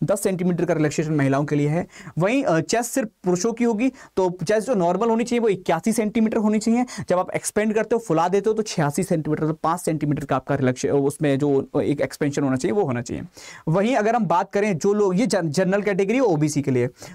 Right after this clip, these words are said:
वहीं, अ, जो एससी एसटी से बिलोंग करते हैं उनका नॉर्मल कैटेगरी में सेवेंटी नाइन, मतलब उन्यासी सेंटीमीटर का सीना होना चाहिए, फुलाने के बाद चौरासी हो जाना चाहिए,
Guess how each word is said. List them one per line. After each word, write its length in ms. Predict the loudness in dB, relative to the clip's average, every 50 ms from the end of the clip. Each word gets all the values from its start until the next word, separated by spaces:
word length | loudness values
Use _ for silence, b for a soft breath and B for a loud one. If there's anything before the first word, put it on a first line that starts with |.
| -14 B -2
वहीं, 260 | 0 2 2 2 0
अ, 240 | 0 0 0 2 2
जो 160 | 2 2 0
एससी 280 | 2 2 0 0 0 0
एसटी 220 | 0 0 0 -2
से 100 | -2 0
बिलोंग 240 | 0 0 0 0 0
करते 220 | 0 -2 -2 -2 -2
हैं 60 | -2
उनका 180 | 0 0 2
नॉर्मल 360 | 2 2 2 2 2 2 0 0
कैटेगरी 380 | 0 0 0 0 0 0 0
में 60 | 0
सेवेंटी 460 | 0 0 0 0 2 0 0 0 0 0
नाइन, 180 | 0 0 0
मतलब 220 | -2 0 0 0 0
उन्यासी 420 | 0 0 2 2 0 0 -2 -2
सेंटीमीटर 440 | -2 -2 -2 0 0 0 0 0 0
का 100 | 0 0
सीना 220 | 0 0 0 0
होना 200 | 2 2 0 0
चाहिए, 180 | 0 -2 -4 -2
फुलाने 320 | 0 0 2 2 2 2
के 60 | 0
बाद 100 | 0 -2
चौरासी 360 | 0 0 0 0 -2 -2 0 0
हो 80 | 0
जाना 160 | 2 0 -2
चाहिए, 200 | 0 -2 -4 -4